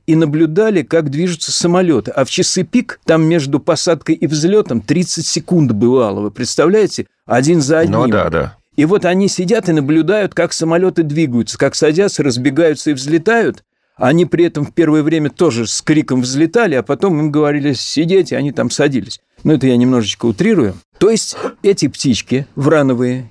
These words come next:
Speaker 1: и грачи, и вороны, с детства запечатлевали эти машины, которые отрываются от земли с очень большой скоростью, порядка четырёхсот километров в час. И, видимо, научились понимать, как это работает.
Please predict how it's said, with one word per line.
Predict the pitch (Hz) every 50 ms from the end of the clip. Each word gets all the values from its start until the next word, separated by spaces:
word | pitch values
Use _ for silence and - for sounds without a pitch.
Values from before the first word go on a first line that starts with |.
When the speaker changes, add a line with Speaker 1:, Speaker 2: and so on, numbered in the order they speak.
| _
Speaker 1:
и | - 151 139
грачи, | 135 147 147 151 143 - - 196 202 -
и | - 156
вороны, | 135 131 143 143 131 127 120 110 104 98 117 131 127 - _ -
с | - 165 120 117
детства | 117 113 151 143 123 110 - - - 120 123 135 135 - _ _ -
запечатлевали | - 117 - 151 - - 151 - - 156 - 156 165 175 165 170 156 127 113 107 101 - - _ -
эти | 143 135 117 - 123
машины, | 113 110 117 131 131 - - - 214 214 196 127 98 - - _ _ _
которые | - 135 131 - 156 151 147
отрываются | 139 117 139 139 151 151 160 143 131 113 - - 135
от | 131
земли | 113 117 135 151 147 147 139
с | - -
очень | 170 156 - - 120
большой | 113 120 120 - - 135 120
скоростью, | - - - 156 143 120 - - 120 98
порядка | - 117 120 135 131 - -
четырёхсот | - - - - 123 135 117 - - 135 - -
километров | - - 117 123 127 131 123 117 117 120 -
в | -
час. | - - 110 87 82 - - - _ _ _ _
И, | - 147 147 143
видимо, | 127 139 170 226 220 185 196 165 131 110 98 98 - _ - -
научились | - 151 135 143 151 160 156 - - 175 160 143 -
понимать, | - - 160 160 175 185 190 185 143 -
как | - 135 120 -
это | - - 127
работает. | 131 151 170 160 151 117 - - 101 98 - _